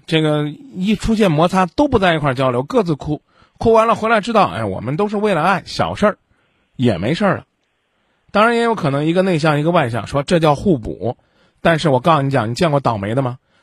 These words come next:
倒霉的就是外向的总欺负那个内向的，内向的最终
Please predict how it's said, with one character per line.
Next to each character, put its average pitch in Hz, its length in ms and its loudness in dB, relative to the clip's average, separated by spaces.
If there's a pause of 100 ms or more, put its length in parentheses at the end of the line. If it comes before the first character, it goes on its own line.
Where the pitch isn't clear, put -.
(120)
倒 143 180 2
霉 147 160 2
的 226 80 -2
就 202 100 0
是 208 60 2
外 214 220 2
向 185 160 0
的 151 80 0
总 120 180 -4
欺 - 180 -4
负 196 60 -2
那 180 80 2
个 180 80 0
内 180 160 0
向 117 240 -2
的， - 80 -16 (380)
内 202 200 0
向 196 140 2
的 175 80 0
最 175 180 2
终 180 180 0